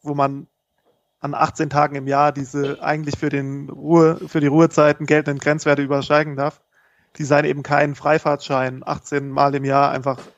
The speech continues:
an einem anderen Tag in den Ruhezeiten Rambazamba zu machen, wenn das halt die Rambazamba ist, die man immer macht. Quasi, das sei, sei ursprünglich gedacht worden vom Gesetzgeber, vor allem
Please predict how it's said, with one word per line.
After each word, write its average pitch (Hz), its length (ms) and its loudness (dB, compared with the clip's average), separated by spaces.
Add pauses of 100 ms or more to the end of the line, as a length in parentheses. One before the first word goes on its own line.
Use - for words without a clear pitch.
(120)
an 151 140 2
einem 139 100 0
anderen 147 260 2
Tag 143 400 -2 (180)
in 156 140 -4
den 143 100 -2
Ruhezeiten 139 480 2
Rambazamba 139 600 2
zu 143 120 -10
machen, 131 340 -6
wenn 143 160 0
das 143 200 -4
halt 147 240 2 (380)
die 151 80 -4
Rambazamba 151 500 2
ist, 151 220 0
die 156 60 -2
man 147 120 -2
immer 147 240 -2
macht. 123 300 -12 (200)
Quasi, 139 400 -8
das 131 140 -6
sei, 143 240 0 (400)
sei 143 300 4
ursprünglich 165 500 0
gedacht 147 380 0
worden 143 280 0
vom 135 200 -10
Gesetzgeber, 131 580 -6
vor 127 220 -4
allem 131 240 -4